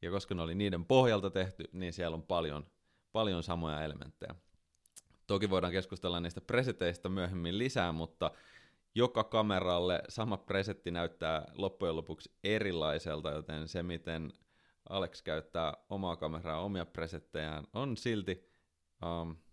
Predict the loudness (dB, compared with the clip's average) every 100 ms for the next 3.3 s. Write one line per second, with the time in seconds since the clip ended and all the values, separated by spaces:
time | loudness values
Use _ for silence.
0 | _ _ _ -4 0 0 0 -4 _ -10
1 | -10 -10 -6 -4 -2 -4 -4 -12 _ -14
2 | -2 0 2 2 2 0 0 -2 -4 -2
3 | 0 0 -4